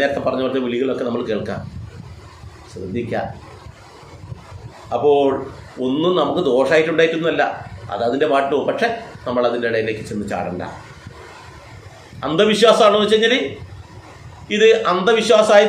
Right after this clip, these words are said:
ചിന്തിക്കുന്ന ആൾക്കാർ അങ്ങനെ തന്നെ വിചാരിച്ചോളൂ. അല്ല, വിശ്വാസമുള്ള ആൾക്കാർ, നിരവധി ആൾക്കാർ, അനുഭവസമ്പന്നരായ ആൾക്കാരുണ്ട്. അവരൊക്കെ ഇതിൻ്റെ ഇടയിൽ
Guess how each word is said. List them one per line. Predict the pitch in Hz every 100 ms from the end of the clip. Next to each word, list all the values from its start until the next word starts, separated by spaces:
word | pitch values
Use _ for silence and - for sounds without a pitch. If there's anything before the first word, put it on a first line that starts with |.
| 208
ചിന്തിക്കുന്ന | 196 220 220 208
ആൾക്കാർ | 233 247
അങ്ങനെ | 220 226
തന്നെ | 233 220
വിചാരിച്ചോളൂ. | 190 156 143 113 87 - - - - - - - 160
അല്ല, | 185 185
വിശ്വാസമുള്ള | 180 220 226 214 202
ആൾക്കാർ, | 196 196 190 180
നിരവധി | 196 214 208 185
ആൾക്കാർ, | 180 180 180 160
അനുഭവസമ്പന്നരായ | 160 202 214 190 180 180 175 170 156
ആൾക്കാരുണ്ട്. | 151 156 151 127 - 120
അവരൊക്കെ | 135 139 165
ഇതിൻ്റെ | 151
ഇടയിൽ | 151